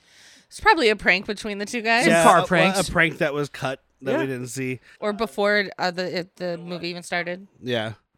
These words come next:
Speaker 2: I'm kinda happy it got cut 'cause it kept this movie fairly tight.
Speaker 1: Yeah.
Speaker 3: Yeah. And the hitmen are behind them. And so they're all going down the road together.
Speaker 2: We're back
Speaker 3: And
Speaker 2: to Midnight Madness, dude.
Speaker 3: <laughs> It's, it, it's a little bit of a fuck up 'cause the Bronco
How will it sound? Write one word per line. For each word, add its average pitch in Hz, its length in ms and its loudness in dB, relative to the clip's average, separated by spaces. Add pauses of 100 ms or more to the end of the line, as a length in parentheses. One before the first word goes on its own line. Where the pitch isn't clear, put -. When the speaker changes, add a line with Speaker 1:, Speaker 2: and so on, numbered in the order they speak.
Speaker 2:
I'm 143 120 -6
kinda 131 240 -2
happy 123 260 -2
it 113 40 -6
got 120 180 -4
cut 147 260 -2
'cause 120 120 -10
it 117 80 -8
kept 127 180 -6
this 127 160 -8
movie 135 160 -2
fairly 127 380 -4
tight. 127 340 -6
Speaker 1:
Yeah. 151 200 -2
Speaker 3:
Yeah. 110 160 -4 (440)
And 143 160 0
the 139 60 0
hitmen 175 340 0
are 165 80 0
behind 143 340 -2
them. 110 220 -6
And 120 100 -10
so - 140 -12
they're 143 140 -2
all 196 220 4
going 175 280 -2
down 156 200 -4
the 147 60 -4
road 131 520 -2 (100)
together. 113 480 -4 (500)
Speaker 2:
We're 156 120 2
back 175 240 4
Speaker 3:
And 123 80 -8
Speaker 2:
to 208 140 -4
Midnight 196 360 -4
Madness, 202 480 -4
dude. 185 440 4
Speaker 3:
<laughs> - 40 4 (840)
It's, 185 200 0
it, 175 220 0 (240)
it's 175 200 -18
a 247 40 -8
little 254 300 0
bit 262 120 0
of 247 60 -2
a 226 80 0
fuck 220 240 -6
up 202 160 -4
'cause 156 300 0 (420)
the 139 160 -2
Bronco 156 840 2